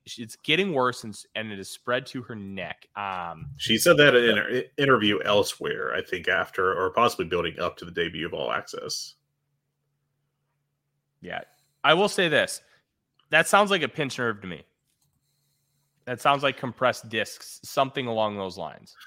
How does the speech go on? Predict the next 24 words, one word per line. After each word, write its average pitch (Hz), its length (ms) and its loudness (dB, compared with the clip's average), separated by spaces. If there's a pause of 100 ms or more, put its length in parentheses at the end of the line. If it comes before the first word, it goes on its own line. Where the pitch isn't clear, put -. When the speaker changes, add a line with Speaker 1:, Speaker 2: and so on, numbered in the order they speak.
(340)
Speaker 2:
I 117 220 8
would 127 200 4
prefer 95 360 2
a 85 60 -2
pinched - 340 -4
nerve 92 300 4
to 87 340 -2
other 92 200 0
possibilities. 90 840 -2
Like, 90 140 -2
if 85 120 -2
it's - 220 -4
a 87 320 -2
spinal 101 420 -4
st-, - 680 -4
stenosis, 95 540 -2 (220)
uh, 85 220 -2
that, 95 260 0 (140)
that's, 104 280 0
I 87 100 2
think, 87 280 -8
to - 80 -10
me, 92 320 0
uh, 87 240 -2